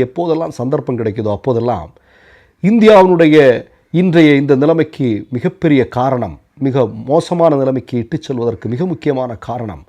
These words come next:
நேரு, அதன் பிறகு இந்திரா காந்தி, அதன் பிறகு ராஜீவ் காந்தி, இவர்கள் மூன்று பேரும் சேர்ந்துதான் இந்தியாவை நாசமாக்கினார்கள்னு மோடியும் அமித்ஷாவும்,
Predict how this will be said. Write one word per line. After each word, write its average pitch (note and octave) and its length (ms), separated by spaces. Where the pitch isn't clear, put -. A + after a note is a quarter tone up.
நேரு, B2 420
அதன் D3 260
பிறகு C#3 500
இந்திரா E3+ 380
காந்தி, G2 360
அதன் F#3 260
பிறகு F3 500
ராஜீவ் B2+ 380
காந்தி, F2+ 340
இவர்கள் E3 300
மூன்று A3+ 340
பேரும் G3+ 240
சேர்ந்துதான் D#3 600
இந்தியாவை C#3+ 680
நாசமாக்கினார்கள்னு C3 1160
மோடியும் F3+ 580
அமித்ஷாவும், D#3 680